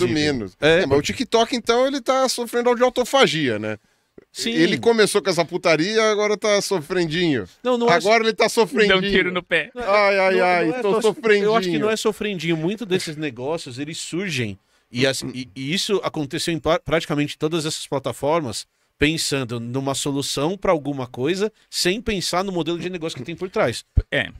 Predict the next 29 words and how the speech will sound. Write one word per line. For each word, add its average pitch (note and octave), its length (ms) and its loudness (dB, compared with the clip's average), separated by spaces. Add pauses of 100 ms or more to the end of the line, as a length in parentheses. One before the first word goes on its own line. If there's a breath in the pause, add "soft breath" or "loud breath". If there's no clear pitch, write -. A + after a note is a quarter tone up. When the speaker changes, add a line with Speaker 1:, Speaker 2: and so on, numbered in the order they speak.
(120)
Speaker 1:
Tanto D#3 280 -2
que F#3 120 -6
muitas C#3 340 -4
dessas D#3 200 -6
plataformas D3 460 -6
demoraram D#3+ 540 0
pra F#3+ 100 -4
Speaker 3:
E F#3 40 -4
Speaker 1:
achar F#3+ 40 2
esse G3 100 6
Speaker 3:
outra G#3+ 200 0
Speaker 1:
modelo F3+ 80 -4
Speaker 3:
coisa E3 180 6
Speaker 1:
de - 60 -6
negócio. C#3+ 140 2
Speaker 3:
também, D3+ 280 0 (260)
eu B2+ 100 -6
acho C3+ 160 -4
que C3 220 -6
quem D3+ 160 -4
tá C#3 120 0
de B2 120 -4
fora D3+ 300 2
sempre A3 220 -6
tem F#3+ 140 0
a E3 40 -4
impressão C#3 520 -2
de A#2 140 -4
que G#2+ 400 -6